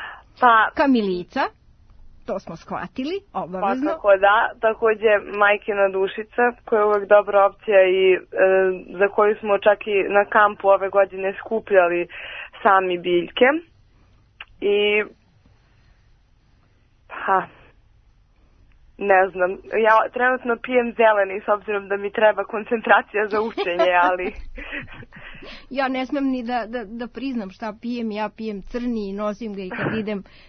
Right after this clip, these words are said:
Speaker 2: e, na, na planinu, pa se nešto kao krijem da ne vide šta radim. Ali rado bih toj kam-, e, kamilici i majkinoj dušici, e, dodala vranilovu travu. Da li bi to moglo da prođe kao kombinacija?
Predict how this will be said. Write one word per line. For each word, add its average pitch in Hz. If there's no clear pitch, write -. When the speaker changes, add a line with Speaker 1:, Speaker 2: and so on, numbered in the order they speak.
Speaker 2:
e, 196
na, 208
na 226
planinu, 220
pa 220
se 202
nešto 226
kao 208
krijem 233
da 220
ne 208
vide 185
šta 175
radim. 160
Ali 254
rado 277
bih 214
toj 226
kam-, 196
e, 180
kamilici 202
i 196
majkinoj 190
dušici, 233
e, 208
dodala 208
vranilovu 185
travu. 180
Da 214
li 208
bi 196
to 220
moglo 196
da 180
prođe 180
kao 165
kombinacija? 175